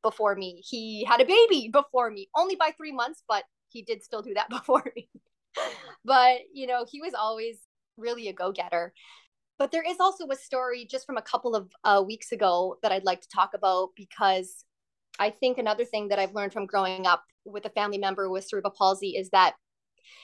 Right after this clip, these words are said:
you know, they don't wanna be treated any differently, and they don't wanna feel sorry for that. We were walking in Rocky Point Park, uh,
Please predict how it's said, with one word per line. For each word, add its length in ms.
you 80
know, 100
they 120
don't 200
wanna 180
be 140
treated 380
any 180
differently, 420
and 100
they 60
don't 160
wanna 180
feel 440
sorry 640
for 480
that. 180
We 120
were 140
walking 400
in 100
Rocky 400
Point 200
Park, 320
uh, 240